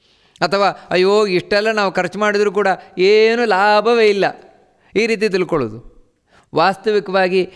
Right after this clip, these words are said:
ಇದೆಲ್ಲ ಯಾವುದು ಮನಸ್ಸಿನಲ್ಲಿ ಯಾರು ಇಟ್ಕೊಂಡಿರ್ತಾನೋ ಅವನಿಗೆ ಫಲ ಸಿಗೋಲ್ಲ.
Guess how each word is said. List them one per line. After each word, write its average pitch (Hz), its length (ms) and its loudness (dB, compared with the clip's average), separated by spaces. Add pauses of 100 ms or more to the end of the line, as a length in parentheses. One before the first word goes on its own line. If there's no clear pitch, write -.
(160)
ಇದೆಲ್ಲ 143 320 0
ಯಾವುದು 151 680 2
ಮನಸ್ಸಿನಲ್ಲಿ 147 640 -4
ಯಾರು 143 180 2
ಇಟ್ಕೊಂಡಿರ್ತಾನೋ 139 600 -4
ಅವನಿಗೆ 127 220 -8
ಫಲ 113 180 -4
ಸಿಗೋಲ್ಲ. 104 680 -8